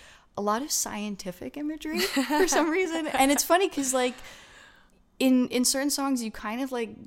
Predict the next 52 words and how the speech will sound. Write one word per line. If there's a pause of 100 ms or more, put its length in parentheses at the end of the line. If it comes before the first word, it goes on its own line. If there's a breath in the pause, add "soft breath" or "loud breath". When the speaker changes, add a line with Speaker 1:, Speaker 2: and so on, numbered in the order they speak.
(160)
Speaker 1:
depict
yourself
as
having
more
of,
like,
a, (800 soft breath)
I
don't
know,
not
s-,
like
a, (100)
I
don't
know,
if
metaphysicals
or,
like,
your,
your,
it
seems
like
your
worldview
isn't,
like,
all,
like, (120)
numbers
and
stuff,
and
yet
Speaker 2:
Mm.
Speaker 1:
you
use
a
lot
of
this
kind
of
Speaker 2:
Hmm. (180)
Speaker 1:
imagery.
So
I'm
curious